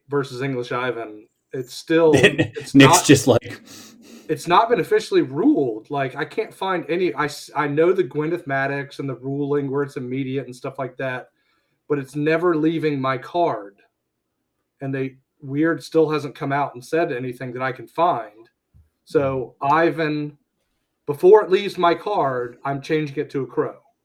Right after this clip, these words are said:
Speaker 2: Yeah, so the, the funny thing is, when you look at the timing structure, Luck Thief's ruled like, "Oh, before you go in with concealment or anything else, you know, tallying that all up, you gotta put Luck Thief basically first."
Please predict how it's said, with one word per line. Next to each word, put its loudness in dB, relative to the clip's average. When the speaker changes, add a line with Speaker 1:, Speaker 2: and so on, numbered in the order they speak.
Speaker 2:
Yeah, 10
so 10
the, 10
the 2
funny 4
thing 6
is, 8
when 4
you 6
look 4
at 4
the -2
timing 0
structure, -2
Luck 6
Thief's 0
ruled 4
like, 2
"Oh, 6
before 2
you 4
go 6
in 4
with 0
concealment -2
or -4
anything -4
else, -2
you -6
know, -4
tallying -2
that -2
all 0
up, -6
you -6
gotta 2
put 0
Luck -2
Thief -6
basically -6
first." -10